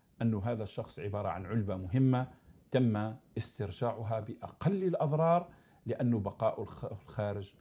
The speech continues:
ضرره أكبر، وأعتقد بأن الأجهزة قدرت هذا الأمر.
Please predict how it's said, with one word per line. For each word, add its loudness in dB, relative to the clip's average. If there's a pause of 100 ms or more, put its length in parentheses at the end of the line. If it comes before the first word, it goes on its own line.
(280)
ضرره 0
أكبر، -4 (340)
وأعتقد -2
بأن -6 (220)
الأجهزة -8
قدرت -6
هذا -4
الأمر. -4